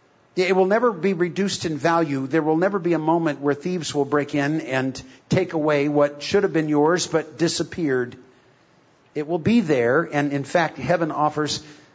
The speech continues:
a one hundred times return. Does your bank offer that today on savings? It's fascinating, that same voice, the Lord Jesus,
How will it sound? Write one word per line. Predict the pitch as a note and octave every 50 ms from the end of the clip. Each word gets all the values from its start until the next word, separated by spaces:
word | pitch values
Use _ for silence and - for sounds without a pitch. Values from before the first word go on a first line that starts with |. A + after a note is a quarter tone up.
| _ -
a | C3
one | B2+ B2 D3 E3 E3+ E3
hundred | C#3 C#3+ F3 F3 E3 E3 D#3+ D3 -
times | - C#3+ D#3 D3+ D3+ D3 D3 C3+ - -
return. | C#3 C#3 C3 C3+ - - D#3+ D#3+ D3+ C#3 B2+ A#2 G#2+ G#2+ G#2 F#2+ F#2+ - - - _ _ _ _ _ _ _ _ _ _ A2+
Does | C#3 C#3+ C#3 -
your | A3 C#4
bank | - - C4 - F#3+ G3+ G#3 G#3+ G#3 - - - -
offer | - E3 F3 E3+ - F#3 F3+ D#3+
that | C3+ D3 D3 D3 D3+ - -
today | - D#3+ D3+ C#3 D3 C#3+ C#3+ D3 D#3 D#3+ D3+ - - -
on | C3 C#3 C#3 C#3 C#3 B2+
savings? | - - - - D3+ C#3+ C#3+ C#3 D3+ D3+ E3 E3 - - - - - _ _ _ _ _ - _ _ _ _ _ _ _ _ _ _ _ _ _ _ _ _ _ _ _ _ _ _ _ _ _ _ _ _ _ _ _ _ _ _ _ _ _ _ _ _ _ _ _ _ _ _ _ _ _ _ _ _ _ _ _ _ _ _ _ _ _ _ _ _ _ _ _ _ _ _ _ _ _ -
It's | D3+ D3 C#3+ -
fascinating, | - - D#3+ E3 F3 - - D#3 C#3 C3+ C3+ C3+ C3
that | C3 C3 C3
same | - - - D#3+ E3 F3+ F3+
voice, | D3 D3+ C#3+ C3 C#3 C#3 -
the | - C#3+
Lord | C3+ C3+ C#3 C#3+ C#3+ C#3
Jesus, | - D3 D3 D3 C#3 - C3 C3 B2 - - - - - -